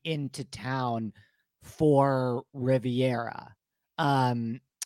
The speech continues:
and if they are, I think they probably have their whole, you know, setup situated themselves. But no, I am super excited for this. I've gone to this tournament, I think, four years in a row now. So, uh, I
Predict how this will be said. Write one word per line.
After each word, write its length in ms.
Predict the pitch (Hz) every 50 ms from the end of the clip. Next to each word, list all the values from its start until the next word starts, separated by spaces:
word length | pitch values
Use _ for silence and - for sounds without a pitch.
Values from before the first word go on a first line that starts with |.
| _ -
and 120 | 175 151
if 160 | 156 151 -
they 220 | - 170 156 151 147
are, 340 | 156 165 165 156 147 135 131
I 120 | 127 123
think 260 | - - 139 127 -
they 120 | 135 131 123
probably 600 | - 123 127 123 123 110 127 110 107 127 127 120
have 460 | 104 113 117 117 117 113 104 98 _ _ _ _ _ _ _ _ _ -
their 380 | 120 139 131 123 123 120 117
whole, 580 | 107 104 113 120 123 120 120 120 117 113 110 104 107 _ _
you 320 | - 160 139 123 131 131
know, 240 | 120 120 120 120 120
setup 540 | 113 - - - - 135 127 123 123 - -
situated 760 | - - 131 123 - - 131 120 120 117 113 110 120 110 104 -
themselves. 600 | 139 117 113 - - - 135 131 135 120 117 -
But 200 | - 147 147 151
no, 300 | 147 170 185 170 131 - - - - - - - -
I 140 | - 170 185
am 140 | 180 156 123
super 420 | - - - 180 185 - 185 190
excited 320 | 170 - - 165 160 156 147
for 80 | 156
this. 160 | 160 151 - - 165
I've 160 | 180 180 143
gone 220 | - 165 170 190 180
to 40 |
this 200 | 139 180 160 -
tournament, 440 | - - 170 165 170 175 180 175 - _
I 640 | - - - - - - - - - _ _ _ _ -
think, 200 | 185 196 180 -
four 360 | - - - 147 151 160 175 175
years 340 | 160 156 170 170 165 131
in 80 | - 160
a 80 | 143 123
row 300 | 113 117 123 135 151 156
now. 340 | 160 160 165 165 170 170
So, 560 | 160 - - - 151 139 135 131 127 131 143 143 -
uh, 260 | - 131 131 131 139
I 200 | - - 143 131